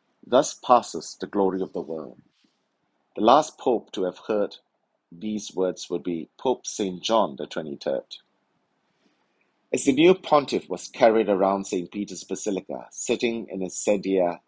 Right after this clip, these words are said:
gestatoria, the portable throne, the procession of all its pomp and pageantry, ostrich fans, feathered fans, would stop in three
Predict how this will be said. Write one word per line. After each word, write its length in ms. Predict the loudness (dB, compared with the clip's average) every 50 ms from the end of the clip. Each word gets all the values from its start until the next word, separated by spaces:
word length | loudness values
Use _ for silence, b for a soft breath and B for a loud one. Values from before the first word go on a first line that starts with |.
| _ -8
gestatoria, 1200 | -8 -8 -8 -4 0 0 0 0 0 -4 _ -2 0 2 2 2 2 0 -2 -4 -4 -6 -8 -12 -18 _ _ _ _ _ _ _ _ _ _ _ _ _
the 80 | -20
portable 500 | -8 _ 0 0 0 0 -2 -6 -6 -8 -8 -8
throne, 420 | -4 -2 0 0 0 -2 -8 -14 _ _ _ _ _ _ _ _ _ _ _ _ _ _ _
the 80 | -12 -2
procession 580 | 0 0 0 4 4 4 4 4 2 -2 -2
of 140 | -2 0 2
all 300 | 4 4 4 4 4 2
its 180 | -2 -4 -6 -10
pomp 500 | -18 -6 -2 0 2 2 0 -2 -6 -6
and 240 | -6 -6 -6 -10 -8
pageantry, 1000 | -6 -4 -4 -4 -6 -10 -10 -10 -10 -12 -10 -8 -6 -6 -6 -6 -8 -10 -14 _ _ _ _ _ _ _ _ _ _ _ _ _ _ -4
ostrich 680 | -4 -4 -4 -4 -4 -4 -2 -2 -4 -8 -10 -12 -18 _ _ _ _ _ _ _ _ _ _ _ _ _ _
fans, 920 | _ _ -2 2 4 4 4 4 0 -4 -8 -10 -12 -12 -12 -12 -12 -14 -20 -18 -8
feathered 300 | -6 -6 -6 -6 -8 -12
fans, 600 | -6 -4 -2 -2 -2 -4 -6 -10 -12 -14 -14 -16 _ _ _ _ _ _ _ _
would 100 | -12 -10
stop 380 | -10 -4 0 2 2 2 2 -2 -8
in 140 | -10 -10 -10
three 420 | -8 -4 -2 -2 -2 -2 -4 -10